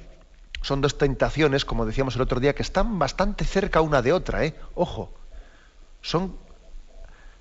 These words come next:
la antítesis, pero la antítesis al final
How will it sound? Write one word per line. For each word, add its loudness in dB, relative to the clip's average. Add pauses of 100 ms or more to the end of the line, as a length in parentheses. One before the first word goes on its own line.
la 2
antítesis, 2
pero 2
la 4
antítesis 0
al 4
final 2